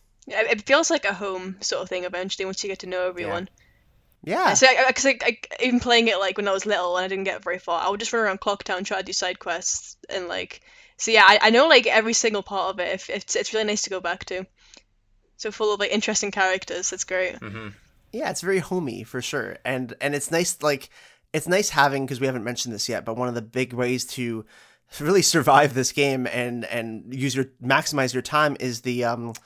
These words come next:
Speaker 3: uh, I forget what it's called, but, like, the guidebook basically that you have of, uh, of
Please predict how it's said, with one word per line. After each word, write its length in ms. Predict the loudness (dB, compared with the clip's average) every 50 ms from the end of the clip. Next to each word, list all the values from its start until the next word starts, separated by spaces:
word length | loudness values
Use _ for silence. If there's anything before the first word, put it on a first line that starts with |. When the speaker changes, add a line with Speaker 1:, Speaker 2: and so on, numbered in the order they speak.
| -20 -20 -20 _ _ _ _ -12 -6
Speaker 3:
uh, 100 | -4 -4
I 40 | -4
forget 200 | -4 -4 -4 -2
what 60 | -2
it's 120 | -2 -4 -4
called, 220 | -4 -2 -2 -2
but, 80 | -2 -4
like, 120 | -4 -6
the 80 | -6 -6
guidebook 520 | -4 0 2 2 2 2 2 -2 -2 0
basically 380 | 0 0 0 0 -2 -2 0 0
that 120 | 0 0 -2
you 100 | -2 0
have 360 | 0 2 2 0 0 -2 -4
of, 360 | 0 2 2 2 2 0 0
uh, 400 | 2 2 4 4 4 2 2 0 0
of 100 | -2